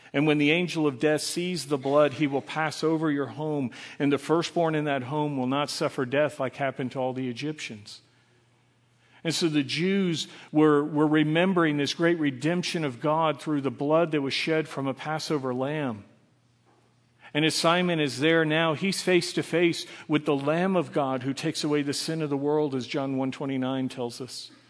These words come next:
But he doesn't know yet who Jesus is. And there he's face to face in the dirt with Jesus. And,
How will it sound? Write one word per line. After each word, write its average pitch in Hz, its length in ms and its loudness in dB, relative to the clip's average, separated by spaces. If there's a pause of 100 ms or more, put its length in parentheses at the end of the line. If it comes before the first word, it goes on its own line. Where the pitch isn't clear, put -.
(380)
But 156 140 2
he 170 80 2
doesn't 175 340 0
know 143 160 0
yet 123 300 0
who 139 160 -2
Jesus 127 480 -6
is. 147 420 -14 (1600)
And 135 140 -2
there 160 300 6
he's 143 260 -4
face 165 340 2
to 151 80 -2
face 156 480 -2
in 151 120 -2
the 143 80 0
dirt 139 400 0 (240)
with 139 240 -2
Jesus. 120 640 -8 (1800)
And, 165 260 4